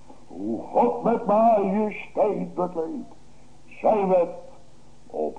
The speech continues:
Horeb heeft gegeven. Waar hij deze woorden horen deed, dan blijft er niets van een zondaar over. Niets. Dan worden ook artikelen van de wet schuldig geplaatst.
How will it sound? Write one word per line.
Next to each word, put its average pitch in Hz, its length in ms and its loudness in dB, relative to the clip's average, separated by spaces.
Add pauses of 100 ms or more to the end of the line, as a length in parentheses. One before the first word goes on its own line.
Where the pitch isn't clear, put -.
Horeb 185 840 6 (100)
heeft 151 520 -2
gegeven. 127 640 -6 (1000)
Waar - 220 -8 (120)
hij 131 380 4
deze 131 380 2
woorden 113 680 -6 (340)
horen 95 520 2
deed, 73 240 -10 (360)
dan 151 220 6
blijft 139 380 2
er 101 200 2
niets 226 400 4
van 208 200 4
een 196 140 2
zondaar 185 520 0
over. 147 300 -10 (180)
Niets. - 280 -10 (1200)
Dan 82 160 2
worden 131 380 2
ook 214 520 4
artikelen 190 840 4 (300)
van 180 260 6
de 180 140 6
wet 180 200 4
schuldig 170 840 2
geplaatst. - 800 -8